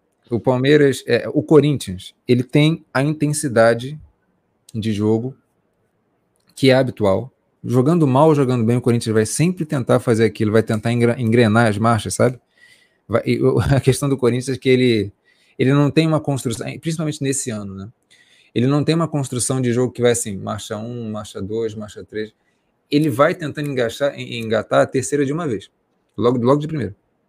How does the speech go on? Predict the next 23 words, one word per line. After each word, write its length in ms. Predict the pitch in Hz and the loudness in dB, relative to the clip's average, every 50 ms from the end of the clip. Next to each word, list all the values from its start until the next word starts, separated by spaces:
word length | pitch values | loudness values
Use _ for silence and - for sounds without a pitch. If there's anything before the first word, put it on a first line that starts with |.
| _ _ _ _ _ _ _ _ _ _ _ _ _ | _ _ _ _ _ _ _ _ _ _ _ _ _
Terceira, 300 | - 113 113 147 143 135 | -4 -2 2 2 0 2
quarta, 300 | - 143 143 - 147 117 | 2 0 -2 -2 -2 -6
quinta. 220 | - 107 95 - _ _ _ _ _ _ _ _ _ _ _ _ _ | -8 -10 -14 -16 _ _ _ _ _ _ _ _ _ _ _ _ _
Só 220 | - - - 165 175 | -16 -4 0 0 0
que 120 | 175 180 | 0 -2
quando 380 | 147 - - 190 214 233 233 214 | -6 -2 0 2 2 4 6 4
ele 120 | 180 156 | 4 4
consegue, 840 | - - 135 117 - - - 143 160 160 135 107 104 - - - _ _ _ _ - | 4 0 0 0 0 2 4 4 4 4 4 2 -2 -6 -8 -12 _ _ _ _ -14
é, 120 | 160 - _ _ - | -14 -14 _ _ 2
é 40 | 160 | 4
muito 280 | 165 175 196 208 196 185 | 4 4 2 0 0 0
difícil, 440 | 175 165 - - 175 160 123 120 | -2 -2 0 0 0 0 0 -2
porque 240 | - 127 117 - 139 | -4 -2 0 0 2
quando 180 | 127 165 165 180 | 2 2 2 2
ele 100 | 165 156 | 2 2
consegue 360 | - 156 143 - 143 135 - | 0 0 2 2 2 0 0
chegar 500 | - - 139 117 113 113 107 101 104 - _ _ - 175 - _ _ | 0 0 2 4 4 4 4 2 0 -8 _ _ -20 -20 -20 _ _
com 180 | - 131 143 139 | 0 0 2 2
alguma 280 | 131 131 156 180 180 175 | 0 0 0 0 0 2
qualidade 720 | - 156 151 143 131 113 117 110 107 101 98 101 - - - | 2 4 4 4 4 4 4 4 4 2 -2 -4 -8 -8 -6
nesse 320 | 123 120 131 156 - 151 | 0 2 2 2 2 2
terço 300 | 147 - 139 127 - - | 0 0 0 0 0 -4
final, 520 | 120 120 110 101 104 117 127 131 113 107 | -6 -6 -4 -2 -2 0 0 -2 -4 -6